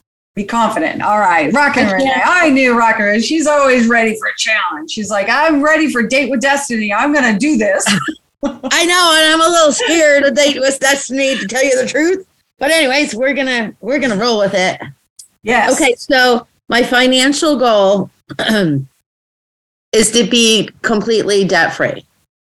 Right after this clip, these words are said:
Speaker 1: Awesome. Awesome.
Speaker 2: Um, and, um, that's a huge goal. 'Cause
Speaker 1: Ho-,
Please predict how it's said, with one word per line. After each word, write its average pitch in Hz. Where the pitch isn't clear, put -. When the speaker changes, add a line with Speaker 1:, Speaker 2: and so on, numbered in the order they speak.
Speaker 1:
Awesome. -
Awesome. 170
Speaker 2:
Um, 143
and, 180
um, 156
that's 214
a 339
huge 196
goal. 139
'Cause 175
Speaker 1:
Ho-, 240